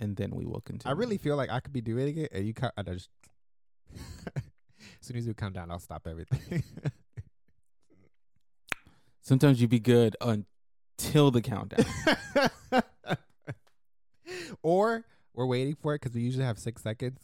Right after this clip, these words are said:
Speaker 2: and in those six seconds, I'm trying so hard to not laugh or <laughs> nothing.
Speaker 1: You got better. It used to literally, we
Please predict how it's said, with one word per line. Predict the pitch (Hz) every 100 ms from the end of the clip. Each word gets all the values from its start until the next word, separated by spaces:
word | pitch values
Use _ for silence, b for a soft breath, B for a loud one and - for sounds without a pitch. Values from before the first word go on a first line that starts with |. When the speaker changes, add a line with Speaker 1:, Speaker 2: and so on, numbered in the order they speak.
| -
Speaker 2:
and | 92
in | 98
those | 107 -
six | 113 -
seconds, | 104 -
I'm | 101
trying | 104 92 95
so | -
hard | 98 85 50 110 _ _ _ _ _
to | 110
not | 98 -
laugh | 95 101 -
or | 123
<laughs> |
nothing. | 147 - -
Speaker 1:
You | 147 156
got | 208 196
better. | 139 127 107 104 -
It | 143
used | 135 156 196 226
to | 170
literally, | 202 151 127 135 139 127
we | 143 139